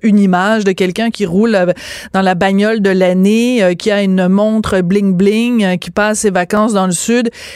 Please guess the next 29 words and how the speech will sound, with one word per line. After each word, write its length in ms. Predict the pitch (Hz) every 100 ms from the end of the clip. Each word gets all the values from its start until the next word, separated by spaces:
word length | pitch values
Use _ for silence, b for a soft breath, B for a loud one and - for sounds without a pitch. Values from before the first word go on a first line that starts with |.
| -
et 100 | 202
qui 100 | 240
a 60 | 226
une 140 | 202
grosse 260 | 180 247 269
baraque. 480 | 202 185 240 381 -
Et 80 |
ce 80 | 202
qu'on 120 | 269
découvre 300 | 254 226 330
dans 120 | 381 208
votre 260 | 202 -
livre, 240 | 208 269 294
c'est 200 | 190 214
exactement 500 | 190 240 269 226 262
le 80 |
contraire. 480 | - 214 185 185 233 B B B B
C'est-à-dire 320 | - 208 226
que 80 | 240
des 200 | 202 196
gens 200 | 175 240
qui 180 | 294 220
sont 220 | - 208
millionnaires 600 | 196 190 180 180 202 294
sont 260 | - 233 202
des 140 | 190
gens 260 | 185 220 269 -
qui 320 | - 269 294 B B B B -
ont, 320 | 214 247